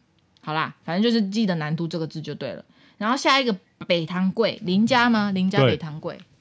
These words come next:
Speaker 1: 在国华街上面。
Speaker 2: 嗯。
Speaker 1: 嗯，你要讲一下吗？你那个爱吃的。
Speaker 2: 它有三种东西，
Speaker 1: 嗯。
Speaker 2: 北藤桂，
Speaker 1: 嗯。
Speaker 2: 番薯碰，
Speaker 1: 嗯。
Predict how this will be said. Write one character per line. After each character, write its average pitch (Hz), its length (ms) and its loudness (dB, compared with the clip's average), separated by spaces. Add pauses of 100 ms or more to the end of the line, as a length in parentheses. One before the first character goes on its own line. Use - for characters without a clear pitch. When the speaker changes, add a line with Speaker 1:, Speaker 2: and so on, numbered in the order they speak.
Speaker 1:
在 226 180 -10
国 175 280 -10
华 170 220 -12
街 165 220 -12
上 170 240 -18
面。 120 160 -20 (220)
Speaker 2:
嗯。 95 180 -14 (240)
Speaker 1:
嗯， 190 120 -20 (560)
你 185 80 -16
要 190 40 -14
讲 180 200 -14
一 175 40 -16
下 180 160 -14
吗？ 156 140 -16
你 156 160 -18
那 175 80 -14
个 147 480 -16
爱 180 180 -8
吃 - 240 -16
的。 147 100 -14
Speaker 2:
它 165 160 0
有 104 440 2
三 151 320 0
种 76 640 -6 (680)
东 95 180 -8
西， 87 300 -8
Speaker 1:
嗯。 165 240 0 (140)
Speaker 2:
北 87 120 -8
藤 85 240 -8
桂， 90 360 -4 (100)
Speaker 1:
嗯。 165 220 -2 (840)
Speaker 2:
番 117 180 -2
薯 98 180 -8
碰， 85 420 -6
Speaker 1:
嗯。 165 300 -10